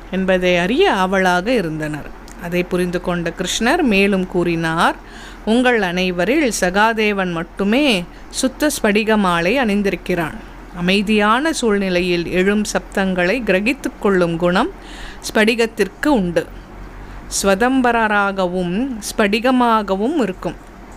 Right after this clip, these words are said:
சிவபெருமானை தியானித்து அந்த சப்தங்களை மீட்க முடியும்." அதன்படி சகாதேவன் சிவபெருமானை பிரார்த்தனை செய்து தியானித்து ஸ்படிகம் உள்வாங்கியுள்ள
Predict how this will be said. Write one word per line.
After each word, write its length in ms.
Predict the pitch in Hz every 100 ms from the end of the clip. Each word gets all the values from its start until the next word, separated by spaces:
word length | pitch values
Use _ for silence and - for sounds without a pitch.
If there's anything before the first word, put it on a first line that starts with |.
| -
சிவபெருமானை 1000 | - - 247 262 277 233 226 220 208 196 180
தியானித்து 580 | 175 185 208 214 - 359
அந்த 300 | 349 214 196
சப்தங்களை 720 | 185 - - 220 208 196 226
மீட்க 400 | 339 226 - -
முடியும்." 500 | 214 175 156 147 - - - - - - -
அதன்படி 800 | 160 175 214 214 190 170 208 339
சகாதேவன் 720 | 214 180 196 208 185 170 170 294
சிவபெருமானை 920 | - 214 220 220 202 202 190 185 175
பிரார்த்தனை 600 | - 175 180 - 190 180
செய்து 520 | - 190 226 311 311
தியானித்து 600 | 175 175 180 196 190 311
ஸ்படிகம் 640 | 381 - 185 202 214 262 202
உள்வாங்கியுள்ள 840 | 196 190 196 190 185 180 185 294